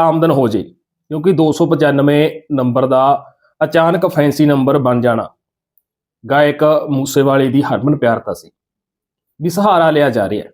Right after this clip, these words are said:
ਗੱਲਾਂ ਇਹਦੇ ਵਿੱਚ ਦੋਨੇ ਹੀ ਆ ਗਈਆਂ, ਕਿਉਂਕਿ ਲੋਕਾਂ ਦੀ ਡਿਮਾਂਡ ਹੈ, ਲੋਕ ਆਨਲਾਈਨ ਪੋਰਟਲ ਤੇ ਮੰਗ ਕਰਦੇ ਆ, ਦਫ਼ਤਰ ਦੇ ਵਿੱਚ ਵੀ ਜਾਂਦੇ ਆ, ਤਾਂ ਵਿਭਾਗ ਨੇ ਇਸ ਨੂੰ ਫੈਂਸੀ ਨੰਬਰ ਐਲਾਨਤਾ। ਗੱਲਾਂ ਇਹਦੇ ਵਿੱਚ ਦੋਨੇ ਹੀ ਆ ਗਈਆਂ।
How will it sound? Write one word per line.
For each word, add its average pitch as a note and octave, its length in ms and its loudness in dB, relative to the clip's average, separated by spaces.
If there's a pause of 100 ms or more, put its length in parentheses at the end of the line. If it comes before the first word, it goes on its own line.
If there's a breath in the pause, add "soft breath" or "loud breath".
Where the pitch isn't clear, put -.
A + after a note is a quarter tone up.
(520)
ਗੱਲਾਂ E3 260 2
ਇਹਦੇ F3 180 4
ਵਿੱਚ E3+ 220 0
ਦੋਨੇ D#3 320 2
ਹੀ D3 60 2
ਆ G#2+ 100 0
ਗਈਆਂ, F#2 220 -12
ਕਿਉਂਕਿ - 1200 -8
ਲੋਕਾਂ E3+ 360 4
ਦੀ E3+ 80 2
ਡਿਮਾਂਡ B2+ 400 2
ਹੈ, B2+ 280 0 (300)
ਲੋਕ D3+ 280 0
ਆਨਲਾਈਨ D#3 440 2
ਪੋਰਟਲ D3 400 0
ਤੇ D3 280 2 (380)
ਮੰਗ B2 240 -2
ਕਰਦੇ B2 360 0
ਆ, B2+ 80 4 (360)
ਦਫ਼ਤਰ C3 320 -2
ਦੇ C#3+ 160 2
ਵਿੱਚ C#3 240 0
ਵੀ E3 120 4
ਜਾਂਦੇ G#2 360 -2
ਆ, - 60 -20 (400)
ਤਾਂ C#3 120 -2
ਵਿਭਾਗ C#3+ 380 0
ਨੇ C3 200 -4
ਇਸ B2 200 -4
ਨੂੰ D#3 140 0
ਫੈਂਸੀ A#2 380 -4
ਨੰਬਰ G#2+ 280 -6
ਐਲਾਨਤਾ। G2 520 -6 (580)
ਗੱਲਾਂ F3+ 300 2
ਇਹਦੇ F#3 200 2
ਵਿੱਚ E3 220 0
ਦੋਨੇ E3 360 2
ਹੀ D#3+ 160 2
ਆ A2+ 100 0
ਗਈਆਂ। - 220 -14